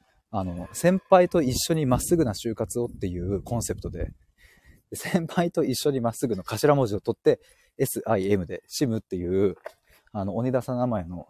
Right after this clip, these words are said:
就活支援、まあ、団体とかコミュニティを作ってやってたんですけど、で、その時に僕は一番力入れてたのが、まあ、自己分析であり、まあ、自己分析の、えー、対話なんですよね。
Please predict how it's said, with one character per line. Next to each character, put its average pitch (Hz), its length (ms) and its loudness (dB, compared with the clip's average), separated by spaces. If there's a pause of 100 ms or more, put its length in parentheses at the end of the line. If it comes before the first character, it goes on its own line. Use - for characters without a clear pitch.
就 113 180 -4
活 104 240 -8
支 - 160 -8
援、 98 280 -6 (500)
ま 113 60 -4
あ、 - 20 -2
団 113 200 2
体 85 140 -8
と - 80 -8
か 82 60 -8
コ 113 120 -2
ミ 117 60 0
ュ 110 40 2
ニ 107 80 -2
テ - 120 -8
ィ - 20 -6
を 85 60 -10
作 - 180 -6
っ - 20 -2
て - 260 -12 (340)
や 95 80 -4
っ - 20 -4
て 120 100 -6
た 104 100 0
ん 82 40 -6
で 78 80 -8
す - 80 -10
け 90 100 -8
ど、 82 120 -6 (1600)
で、 120 80 -2
そ 196 120 2
の 233 60 2
時 220 160 2
に 135 80 2
僕 107 240 -2
は 156 100 6
一 113 180 -2
番 165 160 0
力 170 300 2
入 143 180 2
れ 147 180 -2
て 156 100 -2
た 156 80 -4
の 151 120 -2
が、 170 280 4 (600)
ま 135 60 0
あ、 - 0 -
自 117 140 2
己 - 40 -4
分 147 200 8
析 - 260 -2
で 101 80 4
あ 101 100 6
り、 107 280 0
ま 120 80 -2
あ、 - 240 0
自 110 180 2
己 - 40 -8
分 151 220 8
析 143 280 2
の、 135 180 4 (460)
え 95 60 -2
ー、 92 40 -4
対 127 220 6
話 113 100 10
な 113 100 6
ん 87 60 0
で 80 60 -4
す - 80 -2
よ 82 60 -4
ね。 85 300 -4